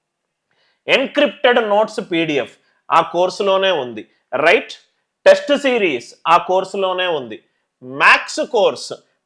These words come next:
మ్యాథ్స్ కోర్సు, టెస్ట్ సిరీస్, స్ట్రాటజీ సెషన్స్, టెస్ట్ సిరీస్.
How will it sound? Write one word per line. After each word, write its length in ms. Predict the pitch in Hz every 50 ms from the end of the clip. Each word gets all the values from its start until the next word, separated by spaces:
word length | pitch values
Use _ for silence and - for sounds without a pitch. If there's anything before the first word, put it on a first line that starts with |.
| - 123
మ్యాథ్స్ 340 | 143 185 220 226 - - 262 220 -
కోర్సు, 340 | 226 220 226 220 - - 277 277 269 -
టెస్ట్ 240 | 185 170 - - - -
సిరీస్, 520 | 240 233 240 220 226 226 226 220 - - 262 285 - - _ _ _ - -
స్ట్రాటజీ 560 | - - 180 175 196 190 226 208 175 233 233 220 -
సెషన్స్, 420 | 226 202 208 240 220 220 208 - 294 302 302
టెస్ట్ 200 | 185 156 147 - -
సిరీస్. 280 | 151 120 113 107 -